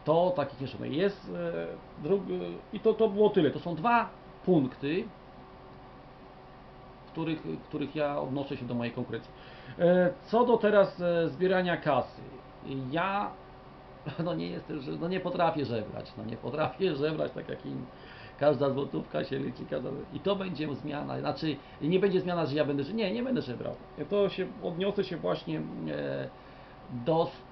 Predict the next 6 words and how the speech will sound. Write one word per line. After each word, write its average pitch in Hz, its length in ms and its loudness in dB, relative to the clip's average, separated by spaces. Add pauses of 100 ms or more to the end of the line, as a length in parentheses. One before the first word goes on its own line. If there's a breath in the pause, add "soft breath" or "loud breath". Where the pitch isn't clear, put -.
(160)
stanu, 147 600 0 (600)
e, 139 240 -12
klas, 143 400 2
e, - 260 -14 (1300)
klasy 135 340 -2 (180)
średniej, 135 760 -2